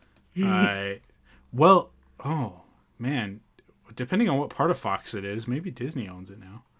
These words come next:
Speaker 1: <gasps> That would be epic. Maybe it's
Speaker 2: What,
Speaker 1: on Disney Plus
Speaker 2: what,
Speaker 1: and we don't even
Speaker 2: what
Speaker 1: know.
Speaker 2: division of Fox owns it?
Speaker 1: Um, that is a good question.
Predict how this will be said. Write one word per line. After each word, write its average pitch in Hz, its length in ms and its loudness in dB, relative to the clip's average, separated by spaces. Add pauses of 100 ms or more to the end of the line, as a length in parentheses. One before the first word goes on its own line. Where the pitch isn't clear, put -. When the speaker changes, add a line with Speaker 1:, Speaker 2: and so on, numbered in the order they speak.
(300)
Speaker 1:
<gasps> 285 440 0
That 147 540 6
would 165 280 6
be 185 320 8
epic. 175 840 6 (120)
Maybe 220 300 8
it's 131 80 6
Speaker 2:
What, 175 140 12
Speaker 1:
on 285 80 8
Disney 190 180 6 (160)
Plus - 40 -4
Speaker 2:
what, 147 220 6
Speaker 1:
and 151 60 4
we 143 100 -2
don't 147 100 -4
even 147 140 0
Speaker 2:
what 165 120 8
Speaker 1:
know. 185 140 6
Speaker 2:
division 165 320 4
of 139 140 0
Fox - 600 -2 (200)
owns 135 220 -2
it? 95 140 -14 (1040)
Speaker 1:
Um, 165 920 6 (360)
that 147 180 2
is 156 80 4
a 160 40 4
good 151 200 2
question. 135 520 2